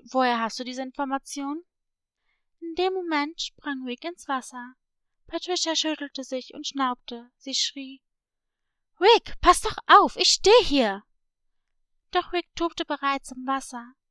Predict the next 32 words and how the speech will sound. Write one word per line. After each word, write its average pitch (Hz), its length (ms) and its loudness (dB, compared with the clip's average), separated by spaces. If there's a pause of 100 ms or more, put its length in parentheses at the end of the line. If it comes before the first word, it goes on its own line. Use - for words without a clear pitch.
(400)
Vielleicht - 320 -4
wollte 359 240 4
er 302 120 -2
nichts 339 240 -10
davon 285 420 -6
hören, 277 360 -4 (280)
aber 277 180 -4
die 277 80 -4
kleine 330 460 -4
Seekuh 254 480 -6 (240)
interessierte 285 580 -8
sich 262 220 -12
für 247 80 -12
die 233 100 -14
Geschichte. 233 600 -8 (380)
Sie 294 180 -8
näherte 320 340 -4
sich 294 220 -8
dem 262 180 -10
Vogel 254 500 -6 (100)
und 262 180 -14
bat: 269 420 -4 (720)
"Was 339 200 2
meinst 302 340 -4
du? 220 260 -14 (240)
Und 254 400 -8 (280)
was 339 280 0
für 330 120 -6
einen 254 160 -4
Fluch 262 260 -4
meinst 233 420 -6
du?" 202 220 -16